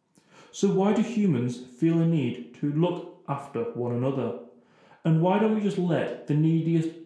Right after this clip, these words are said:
in society die and suffer? It is partly to do with altruism, but largely to do with power and the survival of power.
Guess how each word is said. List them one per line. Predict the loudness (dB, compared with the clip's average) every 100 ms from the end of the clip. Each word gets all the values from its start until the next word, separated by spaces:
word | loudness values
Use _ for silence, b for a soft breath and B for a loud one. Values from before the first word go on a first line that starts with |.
| -10 -4
in | -2
society | -2 -2 -2 -2 -4
die | -2 -2 -4 -10 -12 -12
and | -12 -14 -20
suffer? | -14 -6 -6 -6 -10 -12 -20 _ _ _ _ _ _ _ _ _ _ _ _ b b b b
It | -4
is | -2
partly | 0 2 2 0
to | -2
do | -2 -2 -6 -6
with | -2 -2 -2 -8 -6
altruism, | -6 -6 -8 -6 -6 -6 -8 -10 -20 b b b
but | -4 0
largely | 0 2 2 -2
to | -6 -4
do | 0 0 0 -6 -8
with | -8 -8
power | -4 -2 0 -2 -6 -8
and | -4 -4
the |
survival | -2 -2 2 0 0 -6
of | -10 -16
power. | -12 -8 -8 -10